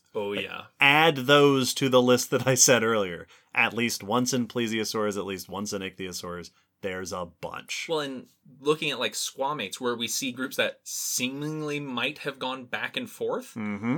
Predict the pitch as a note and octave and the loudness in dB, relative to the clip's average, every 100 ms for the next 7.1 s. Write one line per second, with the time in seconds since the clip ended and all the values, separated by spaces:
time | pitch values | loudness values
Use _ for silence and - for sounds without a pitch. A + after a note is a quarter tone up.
0 | A#3+ - C4+ D4+ D4+ D4 D#4 F4 G4 F#4+ | -4 -2 -2 -2 -4 -2 2 2 2 2
1 | D4 G#3 A3+ A3+ G#3 F#3+ G3+ F#3 F3+ F3+ | 0 0 -2 -2 -4 -2 -2 -2 -4 -4
2 | E3+ D#3+ E3+ F#3+ F#3 F3 - G3+ G3+ E3+ | -4 -6 0 2 2 -4 -2 0 0 -2
3 | - - D#4+ - - G#3+ C#3+ A#2 - A2 | -8 -6 0 0 0 0 0 -2 -6 -10
4 | G#2 D#3+ - - - A#2+ - - _ - | -6 -6 -6 -4 0 -2 -4 -14 _ -4
5 | F3+ D#3+ - F#3 - _ _ _ _ - | -2 -2 -4 -4 -6 _ _ _ _ 0
6 | A#3 C4 C4+ B3 C#4 D#4+ D4+ B3+ F#3 C#3 | 2 4 2 0 0 2 6 8 8 4